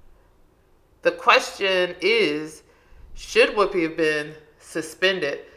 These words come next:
for making inaccurate statements? I'm gonna tell you where I came from with this, 'cause when I first, I was like, "Well, she was wrong," but it wasn't like she was being hateful. But at the same time,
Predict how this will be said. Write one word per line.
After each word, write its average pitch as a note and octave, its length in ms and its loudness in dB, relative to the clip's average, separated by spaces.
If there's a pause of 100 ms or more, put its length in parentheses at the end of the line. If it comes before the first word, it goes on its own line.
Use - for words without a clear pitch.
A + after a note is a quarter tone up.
(160)
for - 140 0
making D#3+ 400 -4
inaccurate E3 640 -4
statements? - 600 -2 (1120)
I'm F3 160 8
gonna F#3+ 100 -2
tell G3 140 4
you F3 140 2
where - 160 2
I G3+ 100 6
came G3+ 240 -4
from D3 300 -4
with D3 140 -10
this, - 260 -10
'cause D#3+ 240 -6
when D#3+ 100 -4
I D3 100 0
first, F3 340 2
I F3 60 0
was D#3+ 160 -4
like, D#3+ 160 -4
"Well, - 120 -8
she - 160 -6
was F#3+ 340 -4 (800)
wrong," G#3 720 10
but F#3 160 10
it F#3+ 140 0
wasn't A#3 340 0
like F#3+ 220 0
she G#3 220 -6
was D#3 440 0 (840)
being F#3 260 0
hateful. F3 640 -2 (960)
But A3+ 600 6
at F3+ 160 2
the F3+ 100 2
same E3+ 340 0
time, F3 800 2